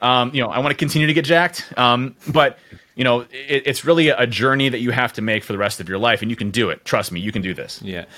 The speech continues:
Speaker 2: I actually had a conversation this morning, just sort of touching on, on the mindset sort of things. It's, um,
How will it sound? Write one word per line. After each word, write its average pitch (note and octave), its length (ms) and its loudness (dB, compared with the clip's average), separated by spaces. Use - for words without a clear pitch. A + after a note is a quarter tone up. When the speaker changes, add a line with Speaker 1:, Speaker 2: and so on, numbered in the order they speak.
Speaker 2:
I A#2 140 0
actually C3+ 320 -2
had C#3 80 0
a C3 40 -8
conversation A2+ 500 -4
this G2+ 160 -8
morning, G2+ 360 -4
just G2+ 240 -6
sort G#2 180 -4
of G2 100 -8
touching G2+ 300 -8
on, F#2+ 220 -6
on F#2+ 100 -6
the F#2+ 60 -4
mindset F#2+ 520 -8
sort A2 160 -6
of G#2+ 80 -8
things. A2 280 -8
It's, G2+ 200 -8
um, F#2+ 340 -4